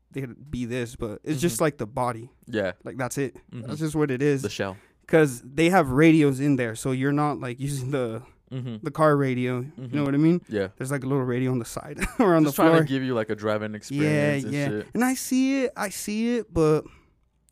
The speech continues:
Speaker 2: You just weren't fucking with it.
Speaker 1: yeah, I wasn't
Speaker 2: <laughs>
Speaker 1: fucking with it. I'm hating maybe. Like, yo.
Speaker 2: I was gonna say that. Is, like, is it the hater in you that
Speaker 1: Yeah.
Speaker 2: just wasn't fucking with it?
Speaker 1: No, like, yo, dog, like, just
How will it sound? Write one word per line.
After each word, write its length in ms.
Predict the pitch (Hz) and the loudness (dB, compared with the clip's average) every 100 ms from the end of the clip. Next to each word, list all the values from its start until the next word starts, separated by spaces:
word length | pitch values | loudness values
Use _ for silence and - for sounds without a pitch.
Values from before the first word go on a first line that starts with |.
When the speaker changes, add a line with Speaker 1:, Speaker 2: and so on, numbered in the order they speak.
| - _ _ | -20 _ _
Speaker 2:
You 80 | 110 | -16
just 160 | 120 123 | -14 -12
weren't 140 | 113 | -8
fucking 240 | 110 113 113 | -8 -8 -10
with 160 | 110 | -6
it. 60 | 165 | 2
Speaker 1:
yeah, 280 | 175 190 180 | 6 6 6
I 60 | |
wasn't 320 | 214 247 233 | 6 6 4
Speaker 2:
<laughs> 60 | - | 2
Speaker 1:
fucking 220 | 269 285 | 4 6
with 160 | 240 190 | 8 6
it. 60 | |
I'm 220 | 170 175 196 | 6 4 6
hating 420 | 208 247 226 208 | 6 6 6 6
maybe. 400 | 196 185 202 196 | 6 4 4 4
Like, 200 | 165 147 | 2 2
yo. 200 | 196 202 | 4 6
Speaker 2:
I 120 | 123 | 6
was 100 | 135 | 4
gonna 160 | 135 131 | 2 -2
say 160 | - | 0
that. 60 | 123 | 2
Is, 180 | 107 104 | 2 0
like, 140 | 98 | -4
is 140 | 113 113 | -4 -4
it 100 | - | -4
the 80 | 95 | -6
hater 340 | 113 143 151 | -4 -4 -4
in 160 | 147 147 | -6 -6
you 360 | 143 139 139 | -4 -2 2
that 80 | 110 | 2
Speaker 1:
Yeah. 40 | |
Speaker 2:
just 140 | 107 113 | 2 0
wasn't 260 | 120 104 - | -4 -4 -4
fucking 300 | 131 123 127 | -6 -4 -6
with 240 | 131 127 | -6 -6
it? 300 | 123 120 117 | -2 0 2
Speaker 1:
No, 220 | 196 247 | 4 4
like, 200 | 233 214 | 6 4
yo, 200 | 190 254 | 4 2
dog, 260 | 196 233 226 | 4 2 2
like, 140 | 226 | -2
just 240 | 165 208 | -4 -6